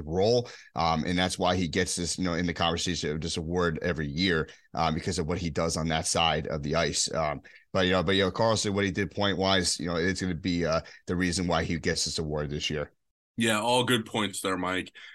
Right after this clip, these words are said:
Speaker 2: I do agree. I think Karlsson's point total definitely is an influence, but I, I just don't think the all-around game was there. I don't even think it's where, I think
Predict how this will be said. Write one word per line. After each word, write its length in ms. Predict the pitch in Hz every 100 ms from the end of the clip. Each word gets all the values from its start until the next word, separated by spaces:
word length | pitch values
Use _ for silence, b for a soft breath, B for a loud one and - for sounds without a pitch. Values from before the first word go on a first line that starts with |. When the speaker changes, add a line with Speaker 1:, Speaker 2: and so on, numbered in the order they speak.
| B
Speaker 2:
I 120 | 143 165
do 160 | 151
agree. 320 | 107 101 92
I 40 | 98
think 240 | - 123
Karlsson's 500 | - 113 104 - 92
point 340 | - 104 95 -
total 300 | 95 90 87
definitely 540 | 95 92 98 92 92
is 140 | 90
an 100 | 95
influence, 600 | 92 92 - 98 90 87
but 300 | - 98 90 - B B _ -
I, 280 | 120 120
I 40 | 117
just 220 | 104 -
don't 220 | 104 92
think 340 | - 90 - -
the 140 | 98
all-around 760 | - 95 95 92 90 87 92
game 300 | 92 92 87 85
was 220 | 87 -
there. 500 | 92 90 85 76 78 107
I 80 |
don't 160 | 113 110
even 220 | 98 95
think 180 | 98 -
it's 320 | 90 - -
where, 240 | 98 95 98
I 140 | 104
think 240 | 117 101